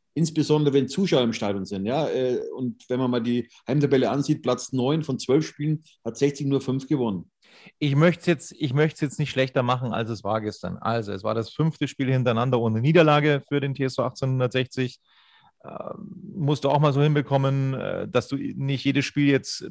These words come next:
Speaker 2: bis zum Saisonende gewinnen wirst. Das war auch klar. Ähm, wenn du zwei null zur Pause gegen Braunschweig führst, äh, ist es natürlich echt bitter, das nicht dann
Speaker 1: Ja, es
Speaker 2: mitzunehmen.
Speaker 1: war eine gefühlte Niederlage, Tobi.
Speaker 2: Ja.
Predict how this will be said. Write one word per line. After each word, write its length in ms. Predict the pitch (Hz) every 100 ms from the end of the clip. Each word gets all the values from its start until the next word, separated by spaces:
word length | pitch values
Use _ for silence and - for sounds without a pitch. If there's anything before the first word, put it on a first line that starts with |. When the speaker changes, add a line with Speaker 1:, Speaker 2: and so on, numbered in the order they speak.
| -
Speaker 2:
bis 160 | 131
zum 140 | - 123
Saisonende 400 | 123 127 131 123
gewinnen 400 | 113 135 143 131
wirst. 460 | 143 147 - - - _ _ _ _
Das 360 | 117 120 - 107
war 280 | 117 113 -
auch 240 | 135 -
klar. 520 | - 117 135 151 165 _ _ _ _ _ _ -
Ähm, 340 | - - - 135 -
wenn 160 | 147
du 80 | 139
zwei 240 | - 123 139
null 160 | 143
zur 140 | 131 107
Pause 260 | 127 131
gegen 180 | 131 120
Braunschweig 480 | 104 123 131 123 123
führst, 440 | 127 131 127 -
äh, 40 | -
ist 400 | - - 123 110
es 100 | 107
natürlich 440 | 107 110 101 -
echt 200 | 98 -
bitter, 360 | 104 101 95 101 _
das 260 | 101 - -
nicht 480 | 104 - _ _ _ _ _ _ _
dann 320 | 101 98 104 110
Speaker 1:
Ja, 60 |
es 180 | 147 - -
Speaker 2:
mitzunehmen. 300 | - 131 131
Speaker 1:
war 80 | 160
eine 120 | 180
gefühlte 340 | 160 - -
Niederlage, 480 | 180 190 170 120 117
Tobi. 280 | 107 101 95 _ _ -
Speaker 2:
Ja. 260 | - -